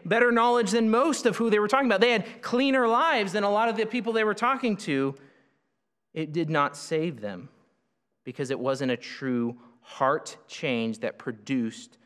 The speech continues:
fruit. What we're not talking about here, y-, imagine,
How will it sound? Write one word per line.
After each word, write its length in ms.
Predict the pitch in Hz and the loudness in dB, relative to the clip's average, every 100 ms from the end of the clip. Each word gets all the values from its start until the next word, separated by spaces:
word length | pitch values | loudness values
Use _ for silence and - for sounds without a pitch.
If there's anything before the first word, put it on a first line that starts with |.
| _ _ | _ _
fruit. 260 | 147 107 | -6 -4
What 160 | 127 220 | -4 0
we're 80 | 226 | 2
not 300 | 208 226 - | 2 2 2
talking 340 | 185 170 165 | 0 0 -4
about 280 | 139 131 - | 0 0 -2
here, 400 | 147 123 117 156 - _ | -8 -6 -6 -8 -16 _
y-, 60 | 233 | -10
imagine, 460 | 233 240 285 262 | -4 0 0 0